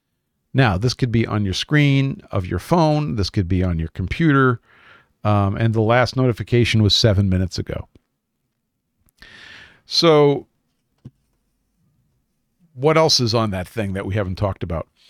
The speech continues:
Um, I don't believe there's onboard temperature or any other,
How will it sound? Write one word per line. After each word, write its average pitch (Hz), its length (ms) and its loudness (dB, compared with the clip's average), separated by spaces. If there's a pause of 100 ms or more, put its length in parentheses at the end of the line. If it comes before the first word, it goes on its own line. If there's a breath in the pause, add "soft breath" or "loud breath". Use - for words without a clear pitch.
(360 soft breath)
Um, 113 460 -4 (220)
I 143 120 -2
don't 254 180 0
believe 180 480 0
there's 135 240 2
onboard 120 920 2 (160)
temperature 123 840 0
or 107 320 -2
any 117 200 -2
other, 110 440 2